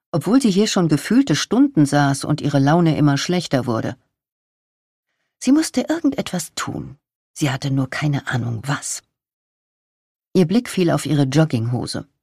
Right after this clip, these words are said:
Auf dem Oberschenkel prangte noch der Joghurtfleck von gestern. Sie könnte ja duschen gehen. Oder in die Badewanne.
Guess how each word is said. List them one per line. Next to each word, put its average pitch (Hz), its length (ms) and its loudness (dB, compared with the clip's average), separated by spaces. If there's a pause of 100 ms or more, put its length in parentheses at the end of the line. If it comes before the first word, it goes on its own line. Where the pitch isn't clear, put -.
(760)
Auf 175 140 -2
dem 180 140 2
Oberschenkel 156 680 2
prangte 143 440 0
noch 131 180 -2
der 131 140 -2
Joghurtfleck 131 640 -2
von 127 180 -2
gestern. 131 440 -4 (1300)
Sie 196 180 -2
könnte 294 360 0
ja 202 160 4
duschen 147 440 0
gehen. 123 420 -8 (400)
Oder 131 180 0
in 120 60 -4
die 123 100 -6
Badewanne. 147 540 -6